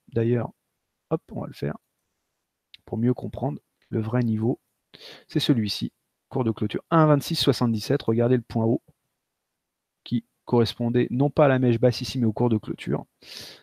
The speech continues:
à donc, euh, un vingt-six quatre-vingt-sept. Bon, bah, c'est pareil sur l'U S D cad. Ça reste une résistance. Donc il y en a qui ont vendu le dollar U S sur cette résistance.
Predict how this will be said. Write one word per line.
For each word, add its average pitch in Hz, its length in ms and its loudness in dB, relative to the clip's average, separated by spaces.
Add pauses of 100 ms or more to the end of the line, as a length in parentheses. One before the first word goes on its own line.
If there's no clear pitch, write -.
(300)
à 135 420 8
donc, 117 340 -2
euh, - 360 -6
un - 120 -8
vingt-six - 380 -12
quatre-vingt-sept. - 500 -8 (260)
Bon, - 120 -8 (100)
bah, - 140 -16
c'est - 160 -6
pareil 190 260 4
sur 131 160 2
l'U 131 140 4
S 127 80 2
D 123 100 0
cad. 123 280 0 (1000)
Ça - 220 4
reste 180 400 6
une 175 160 2
résistance. 165 680 0 (200)
Donc 123 180 -2
il 123 40 4
y - 20 4
en 143 40 6
a 180 80 6
qui - 100 0
ont 120 60 4
vendu 170 480 2 (840)
le 123 140 6
dollar 117 320 8
U 120 100 6
S 185 100 6
sur - 260 0
cette - 160 2
résistance. 143 520 -2